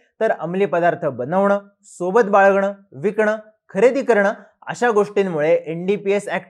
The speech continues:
अंतर्गत गुन्हा दाखल होऊ शकतो. पण यात महत्त्वाची गोष्ट ही आहे की कारवाई झाल्यानंतर शिक्षा काय होणार,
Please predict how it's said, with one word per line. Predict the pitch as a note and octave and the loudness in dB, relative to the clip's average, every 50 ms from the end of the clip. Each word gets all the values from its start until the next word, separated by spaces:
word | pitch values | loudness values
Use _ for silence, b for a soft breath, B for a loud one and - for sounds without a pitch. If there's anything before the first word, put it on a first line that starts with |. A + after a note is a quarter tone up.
| - - | -14 -14
अंतर्गत | D#3 E3+ D#3+ G3+ A3+ G#3+ F3 E3+ F3+ E3+ | -14 -6 -2 0 0 0 2 0 -2 -2
गुन्हा | D3 C3 D3 D3+ E3 E3+ F3 | -4 -8 -8 -4 -2 -2 0
दाखल | D#3+ E3 E3 E3 E3+ F#3 F3 | 2 2 2 2 0 0 0
होऊ | F3 E3+ | 0 0
शकतो. | E3 E3+ F3 E3 - F#3+ F#3 F3+ F#3 - _ _ _ _ | -2 -4 -6 -4 -2 -2 -4 -4 -6 -12 _ _ _ _
पण | - A#2+ B2+ | -12 -12 -10
यात | B2 B2 C3+ C#3+ D#3+ F#3 F#3 - | -6 -4 0 2 2 0 0 -4
महत्त्वाची | D3+ C#3+ D3 D#3+ D3+ F#3 F3+ E3+ F3 F3+ | -8 -8 -6 -4 -2 -2 -2 -2 -2 -4
गोष्ट | D#3 E3 D#3+ - - D3 | -6 -6 -6 -6 -8 -8
ही | C#3 C3 A2+ C#3+ F#3 A3 | -8 -8 -6 -2 2 2
आहे | A3 G3+ G#3 A3 | 4 4 2 0
की | G#3+ - _ _ _ - C4 | -4 -8 _ _ _ -10 -10
कारवाई | - - - G3+ G3+ G3 G#3 A3+ A#3 A3 | -8 -2 0 2 2 2 2 2 2 0
झाल्यानंतर | F#3+ G3 G3 G3+ G#3+ G#3+ G3+ A3 A#3+ A#3+ G3 A#3 G#3+ - - - _ _ | 0 0 0 0 0 0 0 -2 -2 -2 0 0 0 0 -2 -8 _ _
शिक्षा | _ - - - - - F3 E3 | _ -18 -18 -16 -8 -6 -6 -6
काय | E3 - - - C3+ G3+ A#3+ | -6 -8 -8 -4 0 0 0
होणार, | A3+ A3 G#3 G3+ G#3+ | 2 2 2 2 2